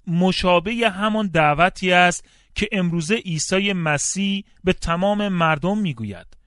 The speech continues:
در متی فصل یازده آیهٔ بیست و هشت عیسی چنین دعوت می‌کند: «ای تمام کسانی که زیر یوغ سنگین زحمت می‌کشید، نزد من آیید و من به شما آرامش خواهم داد.»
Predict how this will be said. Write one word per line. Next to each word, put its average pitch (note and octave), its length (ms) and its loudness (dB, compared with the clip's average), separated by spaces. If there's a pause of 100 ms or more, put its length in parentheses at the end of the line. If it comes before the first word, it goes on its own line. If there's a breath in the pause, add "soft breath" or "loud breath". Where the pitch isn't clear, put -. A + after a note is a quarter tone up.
(160)
در E3+ 180 4
متی F#3+ 480 4 (320)
فصل F#3+ 420 2
یازده D#3+ 640 2
آیهٔ F3 380 -4
بیست D3 260 -8
و C#3+ 80 -4
هشت E3+ 340 0 (260)
عیسی F#3 300 0
چنین F3+ 340 -2
دعوت A#2+ 360 -2
می‌کند: F#2 480 -18 (220)
«ای G#3 180 2
تمام A#3 560 2
کسانی G3 520 -2
که F#3 180 -2
زیر F3 320 -4
یوغ G3 460 -2
سنگین E3 760 -2 (180)
زحمت F3 580 0
می‌کشید، A2 640 -12 (420)
نزد A#3 340 0
من A#3+ 260 0
آیید C#3+ 420 -4 (340)
و F3+ 120 4
من G#3 200 4
به F#3 80 -2
شما F3 500 2 (240)
آرامش F3 560 2
خواهم A#2+ 300 -8
داد.» F#2+ 220 -18